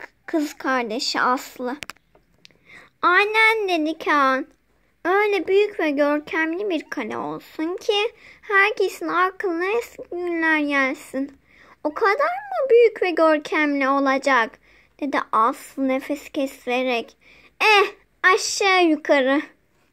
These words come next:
dedi Kaan. Kovası ve küreğiyle işe koyuldu. Hırş, hırş, hırş.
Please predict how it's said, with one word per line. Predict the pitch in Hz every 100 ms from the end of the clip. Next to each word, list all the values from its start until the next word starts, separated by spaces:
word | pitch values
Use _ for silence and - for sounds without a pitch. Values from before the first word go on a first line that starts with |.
| _ -
dedi | 269 254
Kaan. | - 262 226 240 294 _ _ _ _ _ _ _ _ - -
Kovası | - 302 339 349 370
ve | 403 349
küreğiyle | - 294 285 269 262 370 403 - _ -
işe | 311 - 302
koyuldu. | 294 240 220 214 180 226 - _ _ -
Hırş, | 392 403 370 - -
hırş, | 427 427 392 - -
hırş. | 403 415 330 - - -